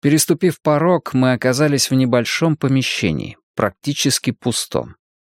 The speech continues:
Там стояла затейливая бронзовая ваза с живыми цветами, несколько зеленых веточек и красивая статуя, некогда позолоченная. Женщина в золотых одеяниях, толстощекая и доброжелательная,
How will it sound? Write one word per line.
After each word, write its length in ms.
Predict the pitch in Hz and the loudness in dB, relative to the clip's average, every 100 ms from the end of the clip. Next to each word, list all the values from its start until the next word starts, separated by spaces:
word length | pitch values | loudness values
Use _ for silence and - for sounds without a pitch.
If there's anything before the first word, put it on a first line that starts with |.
| _ _ | _ _
Там 160 | - 165 | 0 0
стояла 420 | - 160 165 165 | 2 4 4 4
затейливая 680 | 143 143 151 156 151 139 139 | 2 0 2 2 4 4 2
бронзовая 500 | 127 143 131 135 131 | 2 0 2 2 2
ваза 460 | 113 113 107 110 98 | 2 2 2 0 0
с 20 | |
живыми 480 | 92 104 110 127 123 | 0 0 2 2 0
цветами, 680 | - 110 - 92 85 76 - _ _ _ - | 0 -2 0 -2 -2 -6 -12 _ _ _ 0
несколько 560 | 131 139 - 123 135 | 2 2 0 0 0
зеленых 480 | 113 127 120 120 - | 2 2 2 0 0
веточек 580 | 98 101 127 - 131 - | 0 0 -2 -4 -4 -2
и 160 | 104 | -2
красивая 680 | - - - - 107 107 110 | -2 -2 0 0 0 2 2
статуя, 640 | - - 143 - 73 - - - | 0 0 -2 -4 -10 -10 -14 -2
некогда 540 | 123 135 123 120 107 | 2 2 0 -2 -2
позолоченная. 880 | - 113 123 113 76 - - - - _ _ _ _ | 0 0 0 0 -4 -8 -12 -14 -16 _ _ _ _
Женщина 540 | 87 101 170 - 180 160 | -2 2 2 0 0 0
в 60 | |
золотых 500 | 139 131 123 139 123 | 2 2 0 -2 -6
одеяниях, 680 | 123 117 110 95 76 67 - - | -4 0 2 2 0 -6 -14 -2
толстощекая 960 | 131 - 120 107 - 120 135 - 120 | -2 2 0 0 0 0 0 0 0
и 20 | |
доброжелательная, 1080 | 110 98 98 95 95 110 123 117 107 101 90 | 2 0 0 0 2 2 2 0 0 0 -2